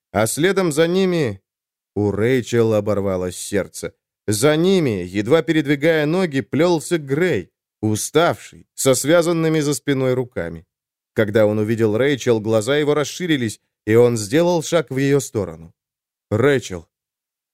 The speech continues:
Рауль, шедший сзади, толкнул его в спину и, проходя мимо камеры, кинул злобный взгляд на Рэйчел.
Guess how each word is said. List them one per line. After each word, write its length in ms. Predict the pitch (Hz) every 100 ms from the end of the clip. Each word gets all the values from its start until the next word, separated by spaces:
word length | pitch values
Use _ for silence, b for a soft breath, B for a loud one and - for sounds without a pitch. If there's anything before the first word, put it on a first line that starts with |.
| -
Рауль, 500 | 123 147 165 214 143
шедший 440 | - 156 - 143
сзади, 440 | 120 107 185 175 170
толкнул 420 | 175 151 175 196
его 220 | 185 180
в 60 | 151
спину 400 | - 214 208 196
и, 100 | 160
проходя 500 | - 151 170 170 196
мимо 240 | 190 180
камеры, 400 | - 208 196 180
кинул 400 | - 202 190 170
злобный 480 | 135 165 175 156 160
взгляд 400 | 131 131 151 139
на 160 | 147
Рэйчел. 520 | 143 117 87 - 80